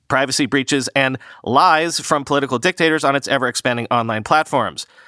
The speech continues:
The scale Sandberg sought for so many years is now the most scrutinized part of her legacy by those who say she pursued growth single-mindedly without pausing to consider its repercussions.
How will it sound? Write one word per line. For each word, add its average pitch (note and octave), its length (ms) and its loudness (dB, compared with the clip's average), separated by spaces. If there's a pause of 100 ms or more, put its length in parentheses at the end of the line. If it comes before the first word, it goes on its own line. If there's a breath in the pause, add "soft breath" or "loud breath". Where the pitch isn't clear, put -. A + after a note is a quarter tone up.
(220 loud breath)
The D#3+ 120 2
scale A#3+ 340 2
Sandberg A3+ 380 0
sought G3 400 2
for - 180 -4
so F3+ 220 2
many G3+ 160 -2
years F3 260 -2
is C3+ 160 -2
now D3+ 180 2
the D#3 120 -4
most D#3 220 -2
scrutinized G3 520 -2
part D3 160 0
of C#3+ 120 -4
her D3 100 0
legacy E3+ 520 0 (400 loud breath)
by G2 140 0
those A2 220 -2
who A#2 60 -4
say A#2 220 0
she A2+ 220 -2
pursued A#2 420 -2
growth A#2 320 0
single-mindedly D3+ 800 0
without A#2+ 400 -2
pausing A#2 360 -2
to G#2+ 100 -6
consider A2 400 -2
its - 200 -6
repercussions. A#2 720 -4